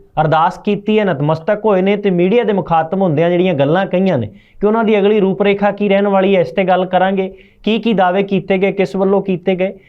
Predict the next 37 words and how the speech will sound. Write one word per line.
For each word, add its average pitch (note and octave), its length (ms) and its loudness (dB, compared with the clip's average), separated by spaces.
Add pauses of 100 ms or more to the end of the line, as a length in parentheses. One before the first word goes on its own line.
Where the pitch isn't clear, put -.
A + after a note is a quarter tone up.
(260)
ਔਰ B3 120 2
ਦੋ B3 220 2
ਫਿਲਮਾਂ C4+ 360 0
ਬੜਾ A3 200 0
ਚਰਚਾ F#3+ 380 0
ਦਾ D#3+ 120 2
ਵਿਸ਼ਾ C3+ 300 -2
ਨੇ, A2 220 -4
ਇੱਕ F#3+ 200 -2
ਐਮਰਜੈਂਸੀ A#3 760 0
ਤੇ A#3 140 -4
ਇੱਕ G3 600 -2
ਪੰਜਾਬ F3+ 480 2
ਨਾਈਨਟੀ E3 400 0
ਫਾਈਵ, E3+ 400 -2 (220)
ਜਿਹੜੀ F3 200 2
ਕਿ F3 160 -2
ਜਸਵੰਤ E3 360 -2
ਸਿੰਘ F#3 220 -2
ਖਾਲੜਾ D#3+ 360 0
ਦੀ F#3 300 -4 (300)
ਜ਼ਿੰਦਗੀ F#3+ 400 0
ਤੇ A#3 120 0
ਆਧਾਰਿਤ F3+ 400 0
ਫਿਲਮ E3+ 340 0
ਹੈ। B2+ 200 -6 (200)
ਇਹਨਾਂ A3+ 180 2
ਦੋਵਾਂ A#3+ 280 2
ਫਿਲਮਾਂ A3+ 340 0
ਦੇ G#3 120 2
ਇਰਦ G3 180 0
ਗਿਰਦ G#3 260 0
ਕੀ A3 180 0
ਕੀ G3+ 200 -2
ਚੱਲ B2+ 220 0
ਰਿਹਾ B2 200 -2
ਹੈ? - 160 -18